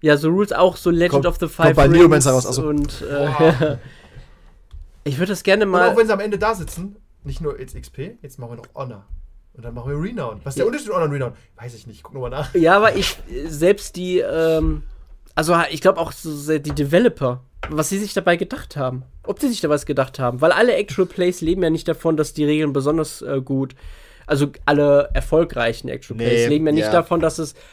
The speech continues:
Speaker 1: hart Rules as Written gespielt wird, sondern es ist halt immer Hausregeln und Vereinfachungen
Speaker 2: Es
Speaker 1: gibt.
Speaker 2: funktioniert eigentlich immer nur
Speaker 3: Stimmt.
Speaker 2: gut, weil die, weil meistens die Story interessant ist. Du bleibst ja nicht dabei und hörst dir die Regeln an.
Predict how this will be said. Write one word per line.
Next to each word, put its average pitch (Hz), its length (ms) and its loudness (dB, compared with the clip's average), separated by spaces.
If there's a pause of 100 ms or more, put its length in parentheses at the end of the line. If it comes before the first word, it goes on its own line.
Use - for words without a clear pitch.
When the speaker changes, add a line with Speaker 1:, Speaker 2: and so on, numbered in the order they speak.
Speaker 1:
hart - 420 4
Rules 160 220 -6
as 135 140 -6
Written 165 180 0
gespielt 127 340 -6
wird, 151 140 -2
sondern 135 180 0
es 131 100 -8
ist - 60 -6
halt 131 140 -6
immer 180 260 -4
Hausregeln 165 520 -2
und 151 100 -6
Vereinfachungen 123 520 -10
Speaker 2:
Es 113 60 -10
Speaker 1:
gibt. - 100 -8
Speaker 2:
funktioniert 160 380 0
eigentlich 156 340 -4
immer 175 160 -2
nur 170 120 -2
Speaker 3:
Stimmt. 151 160 0
Speaker 2:
gut, 170 180 0
weil 151 200 2
die, 143 300 -6
weil 131 160 -2
meistens 135 520 -6
die 135 140 -6
Story 131 300 -2
interessant 113 400 -6
ist. - 220 -12
Du 120 60 -6
bleibst 131 260 0
ja 127 80 0
nicht 147 220 -4
dabei 143 300 2
und 143 60 0
hörst 143 180 -2
dir 143 60 -6
die 131 100 -4
Regeln 127 320 -6
an. 107 160 -16